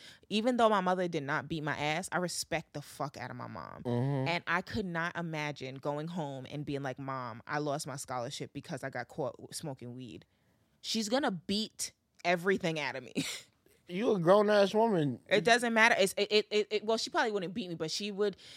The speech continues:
Speaker 1: she would be so disappointed. And in that disappointment, I could not handle it. Like, I, I literally, throughout college, I was like, "Oh, fuck this, I'm not doing that."
Speaker 2: I think that's why I always, like, just did the bare minimum in life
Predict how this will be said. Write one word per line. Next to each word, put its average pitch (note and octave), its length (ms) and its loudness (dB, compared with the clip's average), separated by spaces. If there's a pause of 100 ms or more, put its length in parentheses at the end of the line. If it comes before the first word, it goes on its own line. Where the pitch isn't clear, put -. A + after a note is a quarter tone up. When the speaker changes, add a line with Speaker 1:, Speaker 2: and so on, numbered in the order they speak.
(120)
Speaker 1:
she - 180 -2
would A#3 80 -4
be A3+ 80 -6
so F3 480 0
disappointed. D3+ 840 -10 (280)
And F#3+ 320 2
in F3+ 180 6
that F3+ 220 4
disappointment, G3 680 -2
I E3 120 0
could E3+ 240 -4
not D3+ 240 4
handle B2 400 -6
it. - 160 -16 (400)
Like, D#3+ 320 4
I, E3 280 10
I E3+ 140 6
literally, E3+ 920 2 (140)
throughout D#3 300 -2
college, C#3 320 0
I C3 60 -6
was D#3 100 -8
like, D3 160 -6
"Oh, B2+ 100 -8
fuck - 260 -16
this, - 140 -16
I'm - 60 -18
not D#2+ 160 -14
doing - 140 -16
that." A#1+ 180 -14 (160)
Speaker 2:
I - 80 -2
think F3+ 220 2
that's D3+ 240 4
why C#3 240 8
I - 20 8
always, A2+ 600 4
like, G#2 200 2
just G2+ 220 -4
did G#2+ 180 0
the G2+ 80 0
bare G#2 300 2
minimum A2 480 2
in G#2+ 100 -2
life A2 300 0